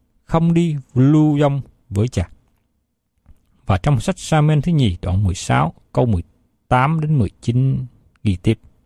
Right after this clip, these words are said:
Husai đáp cùng Absalom rằng: "Không, tôi sẽ thuộc về ai là người được Đức Giê-hô-va chọn,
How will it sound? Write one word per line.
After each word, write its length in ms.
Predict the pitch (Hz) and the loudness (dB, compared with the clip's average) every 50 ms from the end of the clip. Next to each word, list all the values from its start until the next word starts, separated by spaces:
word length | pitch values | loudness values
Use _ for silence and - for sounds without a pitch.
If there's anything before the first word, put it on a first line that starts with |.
| _ _ _ _ _ _ _ _ _ _ _ _ _ _ _ _ _ _ _ _ _ | _ _ _ _ _ _ _ _ _ _ _ _ _ _ _ _ _ _ _ _ _
Husai 500 | - 143 147 139 - - 151 147 147 139 | 0 2 2 2 0 0 2 2 2 2
đáp 240 | 147 170 185 - | 2 0 -2 0
cùng 200 | - 123 107 104 | -2 0 0 2
Absalom 520 | 113 131 160 - - - 165 165 165 165 151 | 2 0 -2 -2 -2 0 2 2 2 2 2
rằng: 160 | 139 117 98 - - - _ _ _ _ | 0 0 -2 -2 -8 -18 _ _ _ _
"Không, 280 | _ - 165 180 196 185 - _ - _ _ _ _ _ _ _ _ - | _ 0 0 0 0 -2 -8 _ -20 _ _ _ _ _ _ _ _ -2
tôi 200 | 170 196 208 196 | 2 2 2 2
sẽ 120 | - 208 | 0 -2
thuộc 260 | - 143 139 - - | 0 0 0 0 0
về 100 | - 120 | -2 -4
ai 340 | 117 131 160 175 185 196 185 | -2 0 0 0 0 0 -2
là 180 | 147 131 131 123 | -2 0 0 2
người 340 | 123 127 131 131 127 123 107 | 2 2 2 2 2 2 2
được 220 | 104 101 - - | 0 -4 -4 -4
Đức 180 | 185 214 - - | -6 -6 -6 -2
Giê-hô-va 440 | - 208 208 196 190 196 196 190 | 0 2 2 2 2 0 0 0
chọn, 280 | - - 90 78 - - | -2 -2 -4 -4 -4 -8